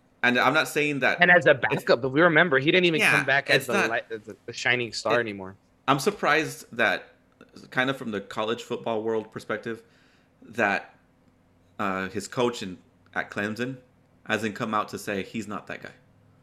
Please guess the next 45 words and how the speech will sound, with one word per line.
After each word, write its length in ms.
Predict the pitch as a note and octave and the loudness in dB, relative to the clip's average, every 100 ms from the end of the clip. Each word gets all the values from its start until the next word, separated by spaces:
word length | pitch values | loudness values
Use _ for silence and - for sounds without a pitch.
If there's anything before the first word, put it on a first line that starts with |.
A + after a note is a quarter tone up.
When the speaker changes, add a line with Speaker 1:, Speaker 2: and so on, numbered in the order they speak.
| _ _ _ | _ _ _
Speaker 1:
Dabo 280 | A#2+ B2 C#3+ | 4 6 6
Swinney 360 | C#3 C3+ C3+ C3 | 4 2 2 2
has 160 | A2 G2 | 2 0
always 340 | B2 B2 B2 | 2 4 4
been 160 | A#2 G#2 | 2 0
very 280 | G#2+ A2+ B2+ | 2 2 2
vocal, 440 | A2+ A2 A#2+ G2+ A2+ | 0 -2 -2 -6 -6
has 120 | G2+ | -6
defended 560 | - - A2+ B2 C#3 | -8 -2 0 0 -2
Deshaun, 480 | A#2+ - A2 G#2 G2 - - _ - | -6 -4 -2 -2 -4 -12 -20 _ -6
has 180 | G2+ | -4
always 440 | G2 G#2+ A2 A#2 A#2 | -2 0 0 0 -2
done, 180 | A#2+ - | -4 -4
and 180 | A#2 A2 | -6 0
Speaker 2:
It 80 | D3 | 4
Speaker 1:
to 60 | D#3 | 6
Speaker 2:
is 160 | D#3 | 6
Speaker 1:
me, 80 | D#3+ | 4
Speaker 2:
weird. 280 | C3 A#2+ A2+ - - _ - | 4 2 0 -8 -20 _ -2
Speaker 1:
it's 220 | A#2 A2 | -2 0
Speaker 2:
It 40 | |
is 60 | B2 | 0
Speaker 1:
weird 140 | D3+ | 2
Speaker 2:
weird. 160 | F3 D3+ | 4 4
Speaker 1:
that 300 | B2+ - - - | 2 2 -6 -2
everyone 320 | A#2+ C#3 C3+ | 0 0 0
kinda 220 | C#3 B2 | -2 -2
just 220 | A#2+ - | -2 -4
thought 160 | - A2+ | -2 0
out. 160 | - | -2
Now, 240 | A#2+ A#2 G#2+ | 2 2 4
how 140 | C3+ | 2
much 180 | D3 D3+ | 2 0
of 120 | D#3+ | 2
it 80 | C3+ | 2
is, 160 | A2 G2 - | 0 -2 -8
"I 320 | C3+ F3 F3+ | -8 -6 -6
don't 120 | F3 D#3+ | -4 -2
wanna 160 | D#3 | -2
get 140 | C#3+ D3 | -2 -2
involved. 500 | C3+ B2 C#3 D3 - _ _ _ _ _ | -2 -2 -2 -2 -10 _ _ _ _ _
Uh, 360 | - E3 F#3 F3+ | -6 -2 -2 -2
I 80 | E3 | 0
don't 140 | E3 C#3+ | 0 0
wanna," 300 | E3 D3+ | 0 0